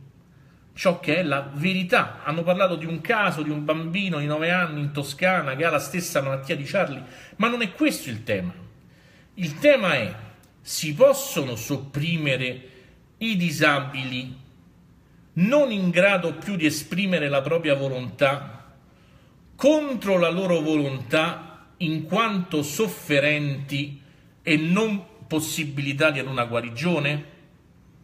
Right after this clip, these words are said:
Allora, se questo quadro giuridico venisse confermato, vi dico che in Italia, il nostro paese è un paese dove esistono quattro virgola uno milioni di disabili.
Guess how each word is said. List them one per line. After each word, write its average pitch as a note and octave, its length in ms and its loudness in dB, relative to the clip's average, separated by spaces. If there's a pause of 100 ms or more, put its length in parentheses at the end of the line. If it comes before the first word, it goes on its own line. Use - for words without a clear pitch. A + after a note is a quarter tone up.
(580)
Allora, - 180 -10
se - 260 -10
questo B3 600 0
quadro G#2 720 -2 (400)
giuridico C3 760 -2
venisse E3+ 420 -4
confermato, G3+ 680 -2
vi B3 100 -4
dico C#3+ 240 -4
che C#4 80 -6
in B3+ 100 -2
Italia, F2+ 480 -4 (800)
il G#3+ 120 -2
nostro A#3 360 0
paese D#3+ 500 0
è A3 100 0
un G3+ 140 -2
paese B2 520 -4
dove F3 220 -2
esistono D3 480 -4
quattro F#3 480 2
virgola F#3+ 440 0
uno G#2 420 -6
milioni B2+ 640 -4
di F3+ 120 -2
disabili. - 600 -10